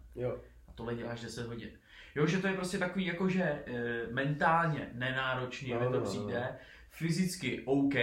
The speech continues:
Speaker 2: ale to jenom proto, že prostě devadesát procent lidí to dělá špatně, že prostě máš povolený
Speaker 1: Hmm.
Speaker 2: zápisy. Víš, že to není takový to ten pevnej, jak oni po tobě chtěj. Takže mně to přijde, jakože, eh,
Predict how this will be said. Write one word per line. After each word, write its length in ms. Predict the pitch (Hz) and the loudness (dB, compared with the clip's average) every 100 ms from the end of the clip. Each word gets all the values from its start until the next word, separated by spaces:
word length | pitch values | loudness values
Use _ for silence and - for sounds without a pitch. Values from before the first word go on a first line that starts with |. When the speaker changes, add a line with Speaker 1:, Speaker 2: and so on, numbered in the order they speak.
| 135 | 4
Speaker 2:
ale 180 | 131 131 135 | 2 0 2
to 60 | |
jenom 180 | 143 151 | 2 2
proto, 220 | 143 131 | -2 -4
že 160 | 135 147 | 0 0
prostě 640 | 135 135 - 143 135 127 | -2 -6 -2 2 2 0
devadesát 400 | 131 127 131 135 | 0 0 0 0
procent 280 | 135 131 143 | -2 -2 -6
lidí 200 | 135 127 | -6 -6
to 100 | 127 | -4
dělá 260 | 127 127 127 | 0 0 0
špatně, 500 | - - - 127 127 | -2 -4 -6 -4 -4
že 100 | 123 | -4
prostě 380 | 123 - 131 123 | -6 -8 -4 -4
máš 200 | 117 - | -4 -8
povolený 400 | 127 120 127 127 | -6 -2 -2 0
Speaker 1:
Hmm. 100 | 135 | 2
Speaker 2:
zápisy. 380 | 135 123 131 123 | 0 0 -6 -2
Víš, 180 | 160 151 | 0 0
že 100 | 147 | 0
to 120 | 151 | -2
není 180 | 135 147 | -2 -2
takový 280 | 147 139 135 | -2 -4 -6
to 100 | 135 | -4
ten 220 | 151 143 | -2 -2
pevnej, 540 | 139 135 143 147 143 | -2 -2 -2 0 0
jak 220 | 135 131 | -2 -4
oni 160 | 135 139 | -6 -6
po 140 | 135 | -4
tobě 280 | - 135 135 | -4 -2 -2
chtěj. 460 | - - 123 120 123 - - - _ _ | -2 -4 -2 -2 -6 -12 -20 -20 _ _
Takže 360 | 123 127 147 143 - - - | -6 -2 0 -2 -12 -18 -8
mně 140 | 123 | -6
to 160 | 202 190 | -2 -2
přijde, 400 | - 151 156 - | -4 -2 0 0
jakože, 500 | 143 147 147 143 139 - - - - - - - - _ - | -2 -2 0 0 -2 -8 -18 -20 -20 -20 -20 -20 -20 _ -12
eh, 60 | - | -6